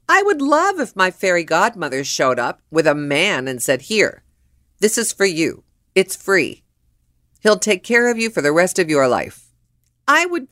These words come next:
thank her. I would kiss him. And if she did, like, a magic spell that, that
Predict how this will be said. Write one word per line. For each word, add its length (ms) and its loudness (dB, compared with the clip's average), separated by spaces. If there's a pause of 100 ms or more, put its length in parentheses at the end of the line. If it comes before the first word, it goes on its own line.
(160)
thank 320 0
her. 460 0 (600)
I 160 2
would 240 -6
kiss 320 -4
him. 680 0 (500)
And 360 2 (340)
if 140 2
she 260 0
did, 300 -2
like, 140 0
a 80 0
magic 380 0
spell 540 2
that, 320 -4
that 200 0